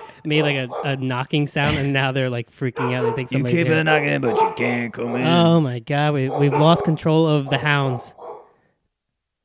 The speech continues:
Speaker 1: Is what?
Speaker 2: Well, which is fitting f-, as a segue
Speaker 1: Uh-oh.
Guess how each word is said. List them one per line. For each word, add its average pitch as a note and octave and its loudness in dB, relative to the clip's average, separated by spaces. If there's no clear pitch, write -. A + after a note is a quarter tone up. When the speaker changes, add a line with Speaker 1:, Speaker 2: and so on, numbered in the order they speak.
Speaker 1:
Is F#3 2
what? B3+ 2
Speaker 2:
Well, C#3+ 10
which D3+ 8
is F3 4
fitting C#3+ 6
f-, - -8
as C3 0
a - -6
segue G#2+ 2
Speaker 1:
Uh-oh. C3 -2